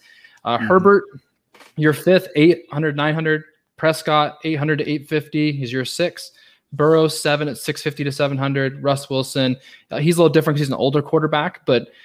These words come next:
Speaker 1: uh, fourteen hundred, fifteen hundred, that's where the hobby difference kinda comes in. They don't care about the age. He's kinda accomplished a lot. And then you have Trevor Lawrence ninth on your overall quarterbacks list, which we don't have any hobby value for. Um, so just looking at that list, so, you know, we talked a little bit before backstage before we came on, like,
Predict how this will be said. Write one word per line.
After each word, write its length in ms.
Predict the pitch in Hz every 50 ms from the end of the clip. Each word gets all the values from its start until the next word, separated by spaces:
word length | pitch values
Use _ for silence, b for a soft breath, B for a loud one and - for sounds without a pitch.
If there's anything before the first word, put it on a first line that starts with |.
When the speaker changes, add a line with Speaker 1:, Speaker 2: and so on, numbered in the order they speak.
| b b b -
Speaker 1:
uh, 160 | 110 113 117
fourteen 360 | - - 165 160 160 - 151
hundred, 180 | 156 147 135 120
fifteen 260 | - 147 139 - 147
hundred, 160 | 156 156 151
that's 180 | 135 120 - -
where 60 | 123
the 80 | 120
hobby 320 | 110 - 127 123 127 131 123
difference 360 | 135 131 - 135 127 120 -
kinda 220 | - 139 123 123
comes 300 | 120 - 135 131 127 120
in. 160 | 131 131 127 127
They 80 | 123
don't 180 | 120 123 110 -
care 140 | - 127 123
about 220 | 120 123 120 -
the 60 | 120
age. 200 | 92 117 127 123
He's 100 | 127 120
kinda 200 | - 127 117 113
accomplished 440 | 110 110 - 123 127 127 131 - -
a 60 | 139
lot. 240 | 131 139 139 135 -
And 140 | - 147 143
then 200 | 143 139 135 135 B B B B
you 160 | - 160 165
have 160 | 160 151 143 -
Trevor 260 | - 156 147 147 139
Lawrence 400 | 135 139 139 139 135 131 - 123
ninth 400 | 123 123 123 135 143 143 135 131
on 220 | 123 131 127 123
your 160 | 123 127 127
overall 400 | 127 123 127 127 127 127 123 123
quarterbacks 420 | - - 127 123 117 120 117 - -
list, 160 | 127 120 -
which 140 | 123 - -
we 80 | 123
don't 180 | 117 120 117 107
have 160 | 110 117 113
any 80 | 120 117
hobby 320 | 110 - 113 113 117 120
value 320 | 113 113 110 110 110 110 110
for. 320 | - _ 117 113 104 - B B B B B B B B B B
Um, 460 | - 135 143 143 143 139 147 151 147
so 120 | - 185
just 160 | 170 196 185
looking 260 | 180 175 196 190 233 220
at 60 | 190
that 220 | 202 196 175 160
list, 320 | 175 214 226 - - - -
so, 60 | 165
you 60 | 156
know, 40 | 156
we 60 | 151
talked 200 | 151 160 156 156
a 40 | 156
little 80 | 165 156
bit 180 | 160 160 156
before 220 | - - - 156 151
backstage 480 | 147 147 147 143 - - - 147 147
before 140 | 139 - 151
we 60 | 143
came 200 | - 147 139 135
on, 380 | 139 151 165 170 160 151 147 143
like, 380 | 135 139 135 131 - - -